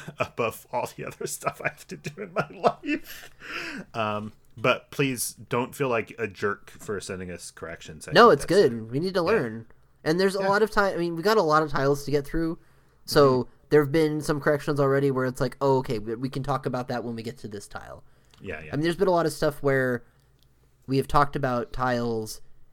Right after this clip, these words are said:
Speaker 2: and I've come up with, I found stuff I wanna talk about, about that tile later after we've already talked about it.
Speaker 1: Oh, yeah.
Speaker 2: That I'm like, "Oh, okay, well, there's a really
Speaker 1: Yeah.
Speaker 2: boring tile next to it, so when we get there, I'm just gonna talk about it."
Speaker 1: <laughs>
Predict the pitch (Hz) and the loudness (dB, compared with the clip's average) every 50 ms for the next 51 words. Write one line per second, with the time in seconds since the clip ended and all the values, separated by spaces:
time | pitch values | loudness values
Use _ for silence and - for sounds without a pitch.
0 | - - - 127 123 120 - 143 - - 143 135 131 131 - - 135 135 - - | -14 -10 -6 -4 -4 -4 -6 -6 -4 -2 0 0 0 0 0 -2 -2 -2 -4 -8
1 | - - 131 123 - - 143 147 151 143 139 - 151 139 143 135 123 127 139 127 | -12 -10 -10 -6 -2 0 2 2 2 0 -2 -2 -2 -2 -2 -2 -2 -2 -4 -4
2 | - - 139 135 - 139 127 127 123 120 117 120 123 120 - 127 120 - - - | -2 -2 -2 -2 -2 -2 -2 -2 -4 -4 -4 -6 -6 -4 -4 -6 -4 -2 -2 0
3 | 127 120 117 113 110 107 107 - - - - - - _ _ _ - _ _ _ | 0 0 -2 -2 -4 -6 -6 -8 -10 -16 -20 -20 -20 _ _ _ -20 _ _ _
4 | _ - 107 123 135 165 160 135 110 85 101 117 - - 135 120 131 127 123 110 | _ -10 -6 -2 0 2 2 2 0 -2 -4 -6 -4 -2 -2 0 2 0 0 0
5 | - 123 113 113 - 147 160 175 196 226 247 254 220 - - - _ _ _ _ | 0 -2 -2 -2 -2 0 2 4 4 4 4 2 0 -2 -6 -14 _ _ _ _
6 | - - - 98 98 98 95 95 101 110 107 101 90 - _ 135 143 143 135 131 | -20 -14 -12 -8 -8 -6 -6 -6 -6 -6 -6 -8 -10 -12 _ 0 2 2 2 2
7 | - - - 139 139 139 131 131 - - - 160 160 147 143 139 139 156 135 127 | -2 -4 -4 -2 0 0 0 0 0 2 4 6 6 6 6 6 4 2 2 4
8 | 135 131 135 123 127 131 127 139 135 135 - - 139 131 135 131 131 127 - 151 | 4 2 2 2 0 0 -2 0 0 -2 0 0 2 2 4 2 4 6 6 6
9 | 135 123 120 120 120 117 113 - - - 127 117 107 - - 120 117 117 113 110 | 6 4 2 0 -2 -4 -6 -6 -8 -6 -4 -4 -4 -4 -4 -4 -4 -4 -4 -6
10 | 113 107 - 113 110 98 104 107 - - 101 - - 95 - - 95 - - - | -6 -6 -4 -6 -6 -6 -8 -10 -12 -12 -12 -12 -12 -12 -12 -12 -10 -4 -2 -2
11 | 98 - 143 - - - - - 156 | -2 -2 -6 -8 -10 -4 -2 -4 -4